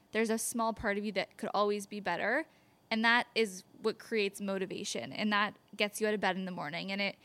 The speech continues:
makes you work hard and study hard and do your work as best as you can. But you're not looking twenty steps ahead or looking at people on Instagram and comparing yourself. You're just knowing that there's always a version of you that could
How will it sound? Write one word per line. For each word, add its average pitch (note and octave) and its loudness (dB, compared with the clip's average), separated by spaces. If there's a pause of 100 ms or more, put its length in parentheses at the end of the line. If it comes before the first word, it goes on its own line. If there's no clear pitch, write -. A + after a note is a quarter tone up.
(380)
makes A3+ 0
you A3+ -2
work G3+ -2
hard G3 2
and G3+ -2
study G#3+ 2
hard G3 4
and F#3+ -2
do A3+ -2
your A3 4
work G#3 0
as A3 -4
best G#3 -4
as F#3+ -10
you G#3 -6
can. F#3 -4 (520)
But A#3+ 8
you're A#3 0
not B3+ 4 (500)
looking A3+ -2 (120)
twenty A#3 0
steps - -2
ahead G#3+ 0
or G3+ 0
looking A3+ -4
at - -8
people G#3 -6
on G3 -6
Instagram G3+ -4
and G3 -6
comparing A#3+ -2
yourself. F#3 -2 (400)
You're A3+ 2
just A#3 0
knowing G#3 0
that F#3 -4 (280)
there's A3+ 2
always G3 0
a G#3 0
version F#3 -2
of A#3 0
you A#3+ -2
that G3 0
could G3+ 0